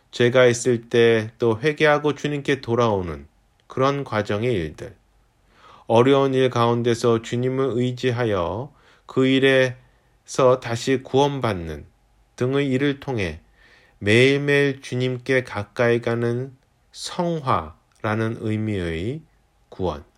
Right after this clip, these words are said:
이게 두 번째, 매일매일 있는 구원입니다. 즉 다시 말해 죄의 권세,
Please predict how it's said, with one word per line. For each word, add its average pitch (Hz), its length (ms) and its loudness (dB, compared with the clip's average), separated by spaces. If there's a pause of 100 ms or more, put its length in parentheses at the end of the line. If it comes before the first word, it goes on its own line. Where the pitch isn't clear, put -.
(420)
이게 123 120 -2
두 123 200 -2
번째, 131 540 -2 (360)
매일매일 117 680 2
있는 101 640 -6 (420)
구원입니다. 117 680 -6 (240)
즉 120 180 -2
다시 113 280 -6
말해 110 480 -2 (360)
죄의 117 580 4
권세, 113 640 -4